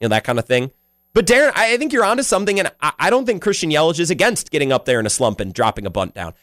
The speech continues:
Heck, I don't think Ryan Braun is against that. Orlando Arcia or Eric Sogard. There's guys on this roster who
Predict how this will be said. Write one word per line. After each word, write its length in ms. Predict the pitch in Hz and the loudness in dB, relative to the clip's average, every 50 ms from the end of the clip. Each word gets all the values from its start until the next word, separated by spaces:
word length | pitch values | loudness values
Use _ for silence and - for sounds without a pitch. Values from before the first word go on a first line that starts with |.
| _ - | _ -2
Heck, 200 | 220 233 - - - - | -2 -2 -2 -2 -2 0
I 80 | 220 | 2
don't 120 | 262 285 247 | 2 2 2
think 160 | 196 131 127 | 0 0 0
Ryan 240 | 131 143 180 190 - | 0 0 0 0 -2
Braun 280 | 143 156 196 233 240 | -2 0 2 2 2
is 120 | 202 151 127 | 0 -2 -4
against 360 | 117 110 110 101 92 - - | -4 -4 -4 -4 -6 -8 -8
that. 160 | 92 85 82 | -8 -8 -4
Orlando 340 | 101 123 139 156 165 165 147 | -2 0 2 2 2 2 4
Arcia 360 | 156 180 190 - 151 117 107 | 4 2 2 0 -2 -2 0
or 40 | 107 | 0
Eric 180 | 127 143 - | 0 -2 -2
Sogard. 440 | - - 147 180 147 123 98 98 - | -2 -2 -2 0 2 0 -2 -2 0
There's 200 | - 196 226 156 | 0 0 0 0
guys 360 | 107 - 143 160 208 226 185 | 0 0 2 2 2 2 0
on 100 | 180 143 | -2 -2
this 140 | 123 110 - | -2 -4 -4
roster 460 | 113 117 127 151 175 - - 117 110 104 | -2 0 0 0 -2 -2 -4 -4 -4 -2
who 280 | 127 127 113 101 - | 0 0 0 -2 -2